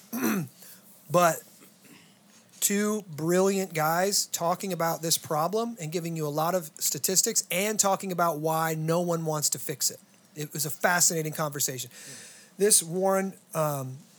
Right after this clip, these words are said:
Warren Farrell, he, um, he is a well-established author.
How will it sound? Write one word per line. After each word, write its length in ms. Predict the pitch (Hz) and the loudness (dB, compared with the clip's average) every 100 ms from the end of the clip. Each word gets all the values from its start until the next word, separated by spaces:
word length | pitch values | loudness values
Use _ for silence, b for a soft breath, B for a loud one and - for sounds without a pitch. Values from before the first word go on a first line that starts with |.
| - - | -18 -6
Warren 320 | 165 180 165 | 0 2 2
Farrell, 540 | - 160 165 196 233 - b b _ _ _ _ _ _ _ - - B B | 0 0 2 2 0 -8 b b _ _ _ _ _ _ _ -10 -10 B B
he, 560 | - 226 233 202 180 170 - - | -4 0 2 2 0 -4 -10 -2
um, 480 | 160 151 143 135 143 - _ _ _ _ b b b b _ _ _ _ _ _ _ _ _ _ _ _ _ _ _ - | 0 0 -2 -6 -10 -18 _ _ _ _ b b b b _ _ _ _ _ _ _ _ _ _ _ _ _ _ _ -18
he 320 | - 220 220 | -8 -4 -4
is 600 | 185 180 170 165 151 - | -4 -2 0 0 0 -2
a 440 | 160 151 147 139 135 - - | -2 -2 -4 -6 -10 -16 -2
well-established 580 | 175 226 - 226 208 - | 4 6 8 6 4 2
author. 480 | 180 175 175 190 | 4 2 0 -4